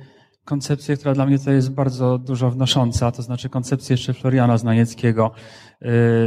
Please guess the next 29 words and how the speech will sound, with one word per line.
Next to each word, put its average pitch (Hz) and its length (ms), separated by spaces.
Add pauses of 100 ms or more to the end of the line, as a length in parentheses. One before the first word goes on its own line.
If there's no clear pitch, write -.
no, 117 80
która 120 240
powstała 127 400
kilkadziesiąt 120 540
lat, - 320
prawie 110 200
sto - 160
lat 120 240
temu, 117 360
znaczy, 117 260
no, 107 140 (400)
kilkadziesiąt, 117 680 (560)
e, 117 400
metodologa 123 600
z - 220
nauk 117 240
społecznych, 117 800 (140)
która 139 160
mówi 151 200
o 156 60
współczynniku 185 640
humanistycznym, 120 840
która 123 360 (340)
w - 40
jakiś 135 180
sposób 139 380
rozróżnia 120 680
te 120 180
fakty 123 480